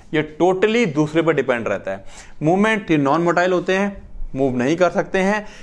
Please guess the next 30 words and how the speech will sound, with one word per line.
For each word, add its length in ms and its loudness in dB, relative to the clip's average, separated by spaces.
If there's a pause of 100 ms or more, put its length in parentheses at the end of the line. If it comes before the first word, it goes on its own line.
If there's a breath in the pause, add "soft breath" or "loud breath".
(140 loud breath)
रिप्रोडक्शन 640 2 (180)
एसेक्सुअल 540 4
और 80 4
सेक्सुअल 360 0
दोनों 200 2
प्रकार 260 2
से 80 -2
होता 260 2
है। 200 2 (300 loud breath)
ईस्ट 200 2
की 120 0
बात 300 2
करें, 300 0 (400 loud breath)
और 80 -2
सॉरी, 180 4
एग्जांपल 360 2
की 80 2
बात 220 2
करें 120 2
तो 60 2
ईस्ट 320 2 (340)
इकलौता 680 2
इन-, 360 0
अ, 240 4
है 300 0
जो 440 0 (400 loud breath)
क्या 140 4
है, 220 2
मल-, 320 -2
अ, 240 2